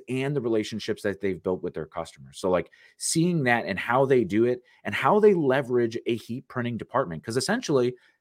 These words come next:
if we would have visited that shop five, six years ago, it would have been a vastly different experience, probably with one or two heat presses being used for names and numbers on the backs of jerseys. That would be it. Where today,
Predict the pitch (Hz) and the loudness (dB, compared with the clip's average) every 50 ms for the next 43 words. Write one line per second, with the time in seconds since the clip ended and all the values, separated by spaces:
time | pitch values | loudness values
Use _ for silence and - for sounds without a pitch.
0 | _ _ _ - 131 127 - 127 151 202 226 240 190 160 143 160 147 143 143 135 | _ _ _ -2 -2 -2 -2 0 0 2 2 2 2 2 2 0 0 0 0 0
1 | 131 123 120 117 - - - 123 110 107 101 - - - - 120 117 123 123 123 | 2 2 2 0 0 0 0 2 2 2 2 -2 -6 -4 -2 0 0 2 0 0
2 | 117 113 - - 120 113 - - - 101 101 98 98 92 - 82 - - 58 - | -2 -4 -6 -4 -4 -4 -4 -6 -8 -2 0 2 2 2 0 -4 -6 -8 -10 -18
3 | - _ _ _ _ _ _ _ _ _ _ _ - 139 156 156 147 127 131 123 | -20 _ _ _ _ _ _ _ _ _ _ _ 2 4 4 4 4 2 0 -2
4 | 123 113 98 101 104 123 123 131 131 127 123 - - 110 107 107 98 92 98 92 | -2 -4 -4 -4 0 0 0 0 0 -2 -6 -6 -6 -4 -2 -2 0 0 0 -2
5 | - 90 85 - - - - 147 147 139 123 120 113 - - - 135 151 156 139 | -2 -6 -6 -6 -8 -6 -4 -2 -2 -2 -2 -4 -6 -4 0 2 2 2 2 2
6 | 120 123 117 110 101 98 98 104 107 113 120 117 107 - - 101 - - 117 113 | 2 4 4 2 2 0 -2 -2 -2 0 0 -2 -4 -6 -10 -12 -10 -10 -10 -8
7 | - - 104 98 - 101 95 92 - 104 98 92 92 95 98 101 101 101 - - | -4 -2 -4 -2 -4 -6 -8 -6 -6 -4 -4 -2 -2 0 0 0 -2 -2 -6 -8
8 | - 101 98 95 92 - _ _ - - _ - 110 123 123 127 131 135 120 120 | -4 -2 -2 -2 -2 -4 _ _ -20 -14 _ -2 0 0 2 2 0 0 0 0
9 | 117 107 107 104 104 104 101 92 101 95 95 90 87 87 76 90 87 85 - - | 0 0 0 0 0 0 0 0 -2 0 -2 -4 -4 -2 -2 -2 -2 -2 -4 -8
10 | - 78 76 - 85 82 78 67 69 - - - - _ _ _ _ _ _ _ | -12 -12 -6 -4 -2 -2 -4 -4 -10 -16 -18 -20 -20 _ _ _ _ _ _ _
11 | _ - - 127 110 98 82 71 76 65 - - _ _ _ _ _ _ _ _ | _ 2 2 4 4 4 0 -2 -4 -8 -10 -14 _ _ _ _ _ _ _ _
12 | _ _ _ _ _ _ _ - 113 120 117 113 - 104 87 131 165 160 127 110 | _ _ _ _ _ _ _ 2 4 4 4 4 0 0 2 2 4 4 4 2
13 | 107 104 | 0 -2